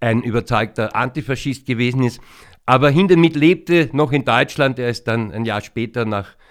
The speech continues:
in die Schweiz und später nach Amerika emigriert. Freiwillig, er war ja arisch und er brauchte natürlich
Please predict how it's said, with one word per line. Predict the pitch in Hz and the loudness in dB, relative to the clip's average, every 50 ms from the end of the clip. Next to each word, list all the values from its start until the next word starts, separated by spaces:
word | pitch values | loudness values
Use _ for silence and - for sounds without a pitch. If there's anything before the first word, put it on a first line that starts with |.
| _ _ - | _ _ -14
in | 104 | -12
die | 95 95 | -12 -8
Schweiz | - 107 107 101 110 127 123 - 127 | -4 -2 0 0 0 -2 -4 -4 -8
und | 113 | -8
später | - - 117 110 - 113 110 | -6 -4 -6 -4 -4 -2 -4
nach | 110 98 98 | -2 -2 -2
Amerika | 104 104 107 104 107 113 107 - 117 | -2 -2 -2 -2 -2 -2 -4 -4 -2
emigriert. | 110 107 110 113 107 - 113 120 147 160 160 - - - - - - - - - - - - - | -2 -2 0 -2 -2 -2 0 0 2 0 0 -4 -12 -20 -20 -20 -20 -20 -20 -20 -20 -20 -8 0
Freiwillig, | - 131 131 143 160 151 165 160 156 151 - - - - | 2 4 6 6 6 6 6 6 4 4 0 -2 -8 -4
er | 123 120 107 | -4 0 2
war | 107 113 117 | 2 2 4
ja | 117 117 113 107 107 - _ _ _ _ _ _ - | 4 2 2 0 -2 -6 _ _ _ _ _ _ -2
arisch | 95 98 95 104 117 135 151 151 139 - - - - - - _ _ _ _ _ - _ _ _ | 0 2 2 2 2 2 0 -2 -2 -4 -6 -6 -6 -6 -8 _ _ _ _ _ -20 _ _ _
und | - 165 151 151 - | 2 4 4 4 4
er | 131 139 131 | 0 -2 0
brauchte | 135 127 120 135 139 - - 143 | 2 2 2 2 2 0 0 0
natürlich | 139 143 135 - 135 135 135 135 139 127 - - | 0 0 0 -2 -4 -6 -4 -4 -6 -6 -8 -14